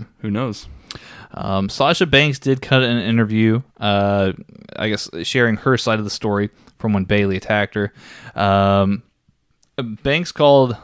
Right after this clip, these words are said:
Speaker 2: uh, Bayley an idiot and said that she's nothing without her. Uh, she knows. She said she knows that Bayley's watching the interview,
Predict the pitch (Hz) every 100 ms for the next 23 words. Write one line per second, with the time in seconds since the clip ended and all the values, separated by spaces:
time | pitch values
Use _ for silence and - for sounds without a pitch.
0 | - 113 107 104 117 127 123 123 113 -
1 | - - 117 - 196 120 113 - _ _
2 | _ 107 104 110 107 - 107 120 120 113
3 | 110 98 101 98 87 50 - _ _ _
4 | _ - 98 95 98 95 113 113 110 104
5 | - _ _ _ - 127 113 120 107 120
6 | 123 117 107 113 113 101 120 110 110 107
7 | 107 104 104 101